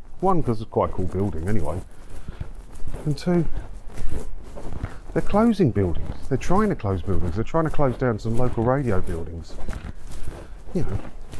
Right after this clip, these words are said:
I just don't get it. I don't get it. If you've got a huge deficit in your finances, do you really need that?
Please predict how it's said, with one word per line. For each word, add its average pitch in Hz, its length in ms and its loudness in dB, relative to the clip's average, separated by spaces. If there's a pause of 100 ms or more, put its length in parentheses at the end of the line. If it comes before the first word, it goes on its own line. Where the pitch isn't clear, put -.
(120)
I 131 60 6
just 156 200 -2
don't 170 160 0
get 180 200 6
it. - 80 -2 (920)
I 147 40 0
don't 147 120 4
get 139 140 0
it. 104 120 -4 (280)
If - 140 8
you've 185 120 2
got 156 120 4
a 147 40 4
huge 180 500 2 (160)
deficit 139 680 2
in 107 80 6
your 110 140 6
finances, 110 800 0 (1200)
do 117 60 0
you 127 80 2
really 120 200 6
need 131 240 0
that? 156 180 -2